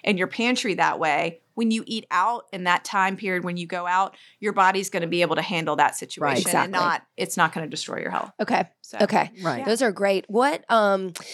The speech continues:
Speaker 3: is your, I guess for lack of a term, like, your food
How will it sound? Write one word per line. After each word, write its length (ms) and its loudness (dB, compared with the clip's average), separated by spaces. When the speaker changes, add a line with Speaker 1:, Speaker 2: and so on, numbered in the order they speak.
Speaker 3:
is 360 4
your, 640 4
I 40 4
guess 240 0
for 120 2
lack 200 2
of 100 -4
a 40 -8
term, 260 4
like, 220 0
your 100 0
food 520 2